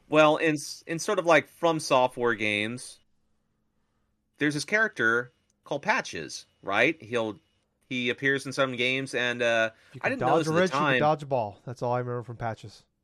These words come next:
Speaker 2: <laughs> Sorry,
Speaker 1: What I
Speaker 2: go
Speaker 1: didn't know
Speaker 2: ahead.
Speaker 1: at the time is, like, if you save this character and stuff like that, which I initially did through this, this boss battle, 'cause I was literally, like, one H P towards death with him. He had, like, one H P left. I could have easily have killed him, but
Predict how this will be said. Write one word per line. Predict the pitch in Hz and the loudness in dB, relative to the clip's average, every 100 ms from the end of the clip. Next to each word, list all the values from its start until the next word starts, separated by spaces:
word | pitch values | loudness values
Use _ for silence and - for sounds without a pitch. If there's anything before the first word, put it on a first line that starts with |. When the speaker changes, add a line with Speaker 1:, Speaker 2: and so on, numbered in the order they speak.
| _ _ _ _ | _ _ _ _
Speaker 2:
<laughs> | _ _ _ _ _ - - - | _ _ _ _ _ -20 -20 -20
Sorry, | - 135 113 123 | -14 -10 -6 2
Speaker 1:
What | 123 | 4
I | |
Speaker 2:
go | 165 | 6
Speaker 1:
didn't | 170 | 2
know | |
Speaker 2:
ahead. | 117 101 | 2 -2
Speaker 1:
at | - | -2
the | |
time | 135 180 139 120 | 0 2 0 -2
is, | 107 110 | -8 2
like, | 107 101 - | 2 2 -2
if | 107 147 | -10 -8
you | 185 | -2
save | 123 127 | 0 0
this | 165 | -4
character | - 156 160 180 180 | -2 0 0 -2 -4
and | 175 | -4
stuff | - 170 - | -6 -6 -2
like | 170 165 | -4 -2
that, | 170 180 - | 0 0 -2
which | 110 104 - | -6 -6 -2
I | 131 | 0
initially | 139 135 139 123 | 0 -4 -2 -2
did | 95 80 98 110 127 - | -4 -4 2 2 2 -6
through | 107 | -6
this, | 110 - _ _ _ _ | -6 -10 _ _ _ _
this | 117 | -14
boss | - 113 113 | -4 0 0
battle, | - 117 127 | 2 2 2
'cause | 120 - | -2 0
I | 196 | 0
was | 185 | 0
literally, | 147 156 | -2 0
like, | 123 110 | 0 -2
one | 98 98 110 | -4 -6 -6
H | - 95 - | -6 -12 -12
P | 90 87 | -14 -14
towards | - 92 87 - | -12 -10 -10 -14
death | 87 92 87 - | -18 -16 -14 -12
with | 98 | -10
him. | 95 92 90 123 143 _ _ _ _ _ _ _ _ _ - | -8 -8 -6 -10 -12 _ _ _ _ _ _ _ _ _ -16
He | 113 | -6
had, | 120 110 | -2 -2
like, | 98 | -2
one | 107 | -2
H | 104 - | -2 -2
P | 117 | -6
left. | 95 95 107 - | -2 -2 -2 -6
I | |
could | 101 117 | -6 -6
have | 98 - _ _ _ - | -8 -12 _ _ _ -8
easily | 107 101 98 | -6 -2 -4
have | - | -2
killed | 104 110 135 | -4 -2 -4
him, | 175 165 | -6 -6
but | 107 87 | -2 -2